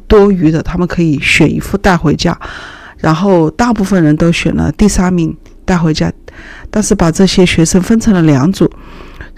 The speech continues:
一组告诉他们，“你们带回家以后就不能够再换了”，这是 A 组。B 组的话就是说，“你们带回家还有机会，你可以如果不满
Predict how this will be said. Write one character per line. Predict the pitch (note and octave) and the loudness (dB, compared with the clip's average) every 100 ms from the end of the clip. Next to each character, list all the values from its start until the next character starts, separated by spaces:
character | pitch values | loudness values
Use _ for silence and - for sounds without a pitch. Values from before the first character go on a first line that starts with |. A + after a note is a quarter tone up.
| - - | -8 2
一 | A#3+ | 2
组 | G#3 D3+ - | 4 0 0
告 | - G#3 | -2 -2
诉 | F#3+ F3+ | 0 0
他 | F3 | 0
们 | E3+ D#3 - - - | 0 -2 -4 -16 -8
，“你 | - E3+ | 0 4
们 | D3+ D#3 | 4 2
带 | A#3 A3+ | 2 2
回 | G3 | 0
家 | F3+ F#3+ | 0 0
以 | E3 | 0
后 | F3+ | 0
就 | F3 | 0
不 | G3 G3+ | 2 2
能 | E3+ E3 | 2 2
够 | F#3 | 0
再 | - G3+ | 2 2
换 | F#3 A#3+ A3+ F3 | 2 2 2 0
了”， | - - - - | -6 -16 -20 -16
这 | - F3 | -6 -4
是 | - | -4
A | - G3+ | 0 2
组。 | G3+ - - - - - | 0 -4 -10 -16 -20 -4
B | - A#3 | 2 2
组 | F3 | 4
的 | C#3 | 2
话 | D#3+ | 0
就 | D3 D#3 | -2 -2
是 | D3+ | -2
说 | C#3+ E3 D3+ - | -2 0 0 0
，“你 | D3+ | 0
们 | D3+ | 2
带 | A3 G#3 | 2 2
回 | F#3 | 2
家 | F3 F#3 F3+ | 2 0 0
还 | F3 | 0
有 | F3 D3 | 0 0
机 | - - E3+ | -2 -4 -2
会， | E3 G3 E3+ | 0 -2 -2
你 | - | -2
可 | - F3 | -2 -2
以 | |
如 | E3 D#3 | 0 -2
果 | D#3+ | -2
不 | D#3 A#3+ | 0 0
满 | G3 | 0